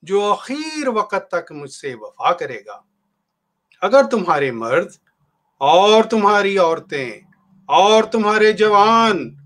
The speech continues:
और तुम्हारे बूढ़े और तुम्हारे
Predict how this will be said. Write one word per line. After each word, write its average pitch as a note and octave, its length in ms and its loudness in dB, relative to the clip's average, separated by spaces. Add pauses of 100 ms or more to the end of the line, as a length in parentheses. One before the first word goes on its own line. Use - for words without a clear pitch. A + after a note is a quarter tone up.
(280)
और A3+ 440 6
तुम्हारे A3+ 560 -4
बूढ़े A3 640 -6 (500)
और G3+ 420 -2
तुम्हारे F3 560 -12